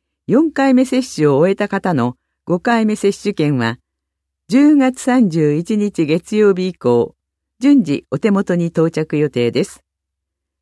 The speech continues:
接種券がお手元に届き次第、順次予約が可能です。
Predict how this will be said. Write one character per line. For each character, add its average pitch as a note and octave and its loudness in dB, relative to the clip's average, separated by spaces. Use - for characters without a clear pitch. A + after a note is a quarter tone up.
接 A#3+ 0
種 C4+ -2
券 G3 -2
が C#3+ -2
お G3 -4
手 B3 0
元 A#3+ 2
に G#3+ 0
届 G3+ -2
き - -16
次 F#3+ -8
第、 B2+ -2
順 C#4 2
次 C#3 -6
予 D3+ 0
約 G3 -2
が F3+ -2
可 C#3 -4
能 A#2+ -4
で B2+ 0
す。 - -14